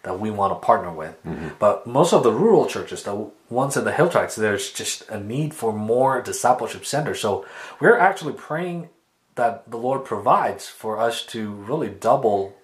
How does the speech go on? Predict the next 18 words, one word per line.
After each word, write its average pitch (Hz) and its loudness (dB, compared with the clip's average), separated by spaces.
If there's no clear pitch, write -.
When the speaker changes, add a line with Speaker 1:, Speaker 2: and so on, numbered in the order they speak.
Speaker 1:
our 101 0
discipleship 110 -2
centers 87 -12
this 80 -8
Speaker 2:
Mm-hmm. 101 -10
Speaker 1:
next, - -10
uh, 90 -6
next 104 -6
year. 147 2
Speaker 2:
I 95 4
tell 117 4
you 98 4
what, 85 -2
uh, 90 -2
we're 135 6
out 117 8
of 98 -4
time. 117 -2